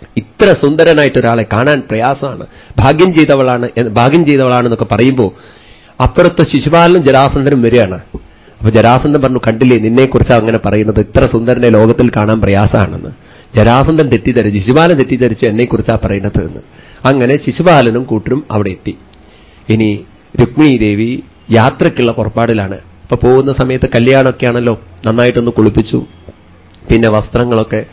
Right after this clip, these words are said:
വലിയ വലിയ പട്ട് സാരികളൊക്കെ ഉടുപ്പിച്ചു, പിന്നെ മേക്കപ്പാണ്. ഇന്ന് കല്യാണം എന്ന് പറഞ്ഞാൽ മേക്കപ്പാണല്ലോ വലുത്. എല്ലാം അണിഞ്ഞു കഴിഞ്ഞാൽ പിന്നെ മുഖം മാത്രം കാണില്ല, ആരാണ് കല്യാണം കഴിക്കാൻ പോണതെന്ന്. അത്രയും ആഭരണവും കോലവും ഒക്കെ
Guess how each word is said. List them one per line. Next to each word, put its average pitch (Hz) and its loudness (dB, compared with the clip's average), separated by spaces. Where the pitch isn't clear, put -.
വലിയ 113 4
വലിയ 110 2
പട്ട് - -2
സാരികളൊക്കെ 110 -2
ഉടുപ്പിച്ചു, 117 -4
പിന്നെ 123 2
മേക്കപ്പാണ്. 113 -2
ഇന്ന് 113 -4
കല്യാണം 120 2
എന്ന് 131 0
പറഞ്ഞാൽ 123 -2
മേക്കപ്പാണല്ലോ 113 -2
വലുത്. 101 -6
എല്ലാം 131 2
അണിഞ്ഞു 123 2
കഴിഞ്ഞാൽ 123 2
പിന്നെ 120 -2
മുഖം 117 0
മാത്രം 117 0
കാണില്ല, 104 0
ആരാണ് 104 2
കല്യാണം 101 2
കഴിക്കാൻ 110 2
പോണതെന്ന്. 95 0
അത്രയും 127 2
ആഭരണവും 120 0
കോലവും 113 0
ഒക്കെ 113 -4